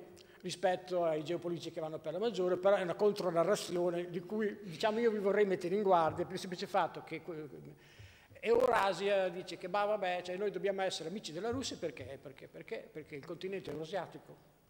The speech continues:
Noi siamo, non siamo Europa, siamo il continente eurasiatico, cioè, quindi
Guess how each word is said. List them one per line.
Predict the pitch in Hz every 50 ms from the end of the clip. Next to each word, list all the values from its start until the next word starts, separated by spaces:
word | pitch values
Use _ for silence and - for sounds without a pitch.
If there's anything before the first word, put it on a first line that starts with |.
| _ _ - - -
Noi | 180 180 165
siamo, | - 185 180 170 165 160 151 151
non | 156 165
siamo | 156 - 175 185 208
Europa, | 208 220 220 208 196 208 190
siamo | - 175 151
il | 143 151
continente | 160 139 143 180 170 - 170
eurasiatico, | 160 185 208 247 233 233 214 208 208 202 - 226 - - 240 254 247 233 -
cioè, | - 180 165
quindi | 170 190 190 180 165 151 156 156 156